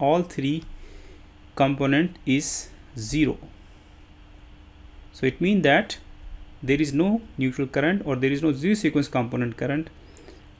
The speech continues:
of a balanced system. So the com-, formula for the zero sequence component is one by three in, and this vector sum of V A plus V B plus V C.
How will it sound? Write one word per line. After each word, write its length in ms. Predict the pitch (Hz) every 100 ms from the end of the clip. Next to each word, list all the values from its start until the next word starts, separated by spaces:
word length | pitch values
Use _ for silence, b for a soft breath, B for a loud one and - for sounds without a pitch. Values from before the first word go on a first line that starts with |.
| 135
of 140 | 131
a 60 | 127
balanced 380 | 117 113 117
system. 420 | - - 123 123 - -
So 220 | - 131
the 100 | 139
com-, 240 | 147 147
formula 400 | - 143 160 196
for 160 | 202 160
the 80 | 151
zero 160 | 143 170
sequence 260 | 175 170
component 460 | - 123 127 123 135
is 260 | 214 - - b b b - -
one 220 | 131 143
by 160 | 139
three 320 | 143 - 170 233
in, 260 | 156 135 - - - - - - -
and 140 | 123 127
this 180 | -
vector 380 | 127 139 - 220
sum 280 | 202 175 147
of 160 | 143 -
V 400 | 120 160 147 185
A 140 | - - - - - - - - -
plus 300 | 127 127 -
V 240 | 123 127 151
B 280 | 165 247 - - - - - - - - - - - - - -
plus 320 | 143 165 -
V 180 | 120 123
C. 260 | - -